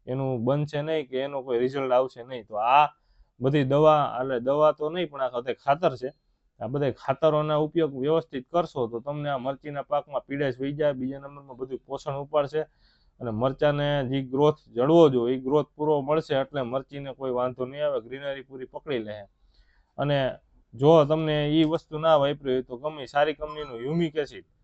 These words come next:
એને તમારે મૂળમાં આપવું ને ઉપરથી સ્પ્રે કરવો. આપણે અત્યારે તો આ ટેલેન્ટ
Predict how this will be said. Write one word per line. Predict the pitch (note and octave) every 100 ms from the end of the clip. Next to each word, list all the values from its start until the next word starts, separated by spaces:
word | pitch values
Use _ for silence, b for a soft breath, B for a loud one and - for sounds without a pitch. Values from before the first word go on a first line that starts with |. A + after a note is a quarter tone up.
| _ _ - -
એને | C#3+ C#3+
તમારે | D3+ D3 A#2+
મૂળમાં | A2+ D#3 F3 E3+ D#3
આપવું | D#3+ D#3+ E3 D3+
ને |
ઉપરથી | D3+ D#3+ D#3 A#2+
સ્પ્રે | - D3 D#3+ B2+
કરવો. | G#2+ A#2 F#2+
આપણે | F2 _ _ _ D#3
અત્યારે | D3+ D3 D#3 D#3
તો | D#3
આ | D#3
ટેલેન્ટ | D3 D#3 D#3+ D3